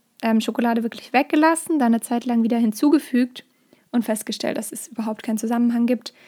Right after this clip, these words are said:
Ähm, und als das dann, wie gesagt, bekannt wurde, dass Schokolade gar kein Auslöser einer Migräneattacke ist,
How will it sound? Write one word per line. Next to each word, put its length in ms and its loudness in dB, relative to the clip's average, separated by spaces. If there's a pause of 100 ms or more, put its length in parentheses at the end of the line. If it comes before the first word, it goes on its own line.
(320)
Ähm, 640 2 (1200)
und 180 2
als 200 -2
das 140 -4
dann, 160 -2
wie 100 2
gesagt, 300 0
bekannt 420 0
wurde, 220 2
dass 360 -4
Schokolade 520 -6
gar 140 -8
kein 140 -8
Auslöser 480 -6
einer 140 -4
Migräneattacke 680 -6
ist, 340 -4